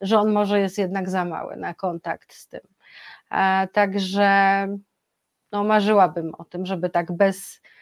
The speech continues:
bez wstydu, bez, bez tabu, bez, bez napięcia, e, żeby dało się <laughs> na ten temat rozmawiać też, też w Polsce. Damian, będziemy powoli kończyć. Czy coś chciałbyś powiedzieć, o co cię nie zapytałam?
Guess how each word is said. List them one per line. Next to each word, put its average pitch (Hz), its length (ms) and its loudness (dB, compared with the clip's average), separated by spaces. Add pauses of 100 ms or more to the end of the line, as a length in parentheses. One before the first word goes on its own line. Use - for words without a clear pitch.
(300)
bez 196 240 2
wstydu, 208 520 4
bez, 185 320 0 (100)
bez 185 300 -2
tabu, 185 380 6
bez, 180 420 -4 (260)
bez 185 220 4
napięcia, 185 800 2 (500)
e, 185 180 -2
żeby 196 180 0
dało 196 320 4
się 196 220 -2 (120)
<laughs> - 80 -14
na 220 120 -2
ten 180 240 -8
temat 180 300 -10
rozmawiać 180 540 -4
też, - 360 -12 (400)
też 196 240 -4
w - 100 -20
Polsce. 165 640 2 (420)
Damian, 220 400 8
będziemy 285 360 4
powoli 302 420 4
kończyć. 180 560 -2
Czy 196 80 -12
coś 294 340 2
chciałbyś 254 580 2
powiedzieć, 233 500 -2
o 214 60 -8
co 208 140 -8
cię 202 180 -4
nie 190 120 -4
zapytałam? 196 1000 0